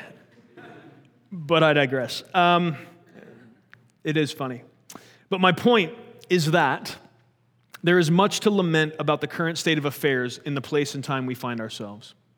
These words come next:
And we as a nation do need to be reminded that we are but men and that God is sovereign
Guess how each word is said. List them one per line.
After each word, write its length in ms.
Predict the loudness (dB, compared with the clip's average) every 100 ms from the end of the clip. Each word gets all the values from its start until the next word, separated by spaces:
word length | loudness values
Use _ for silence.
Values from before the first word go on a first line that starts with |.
| _ _ -20 -20 -4
And 120 | 0
we 160 | 4 4
as 100 | 4
a 60 |
nation 460 | 4 2 0 -4 -6 -10 -10 0
do 380 | 4 4 4 2
need 180 | 0
to 60 | 2
be 100 | 2
reminded 440 | 2 2 0 0
that 60 | -2
we 160 | 0 2
are 80 |
but 200 | 2 0
men 420 | 0 0 0 0 -4 -6
and 120 | -4
that 120 | -2
God 220 | 0 2 2
is 100 | 0
sovereign 640 | 0 2 2 0 -4 -4